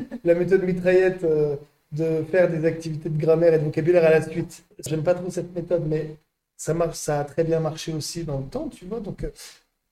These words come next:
ça dépend des apprenants. Il y a des apprenants qui, qui, qui vont se satisfaire de cette méthode, qui vont très bien apprendre.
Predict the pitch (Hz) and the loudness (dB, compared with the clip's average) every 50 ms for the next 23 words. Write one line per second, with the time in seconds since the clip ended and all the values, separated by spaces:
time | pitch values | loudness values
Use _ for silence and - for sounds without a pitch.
0 | _ _ _ - - - 190 196 226 247 - 370 415 392 302 - 160 160 - - | _ _ _ -10 -6 -2 -2 0 -2 -2 -2 -2 0 0 0 0 0 -4 -4 -4
1 | - 180 180 185 180 - - - 170 151 147 156 151 170 175 175 175 180 208 262 | -2 -2 -2 -2 -4 -6 -10 -8 -6 -6 -4 -2 0 0 -2 0 0 -2 -2 -2
2 | 254 - - 196 175 - - - 165 147 - 175 160 160 180 180 175 175 - - | -2 -4 -6 -6 -6 -6 -8 -10 -12 -10 -6 -4 -2 -2 -2 -2 -2 -4 -2 -2
3 | 180 175 - 160 - - 185 180 180 175 165 - - 160 151 147 - 240 - - | -2 -2 -2 -4 -2 0 0 0 2 0 -2 -2 -2 -4 -2 0 -2 -2 -4 -4
4 | - - 165 160 - - 160 156 156 151 151 143 135 143 - 208 262 277 - | -8 -6 -4 -4 -4 -2 -4 -2 -2 -2 -2 -2 -4 -6 -4 -6 -6 -6 -8